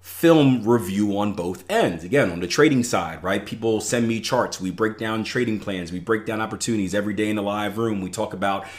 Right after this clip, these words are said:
not just what's happening, but why it's happening. And we try to develop based on that, right? That repetition of coming in every single day and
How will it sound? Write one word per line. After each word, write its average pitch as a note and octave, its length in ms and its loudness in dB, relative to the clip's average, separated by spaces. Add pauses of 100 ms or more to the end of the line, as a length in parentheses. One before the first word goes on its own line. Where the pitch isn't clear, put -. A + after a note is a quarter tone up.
(140)
not A2+ 200 2
just G2 320 -6
what's C3 260 0
happening, G2+ 600 -2
but G2 240 -2 (240)
why B2+ 320 2
it's A2+ 180 -2
happening. F#2 440 -4
And F2 80 -6
we F#2 80 -4
try G#2+ 160 -4
to G#2 100 2
develop F#2+ 720 -2
based G#2 320 0
on F#2+ 160 -2
that, F#2+ 240 -2
right? F2 220 -4
That F2 260 -8
repetition G#2+ 560 -4
of F2 140 -8
coming G2+ 260 -2
in F#2+ 200 -4
every G2 220 -6
single F#2 320 -6
day G2 280 -2
and E2+ 140 -10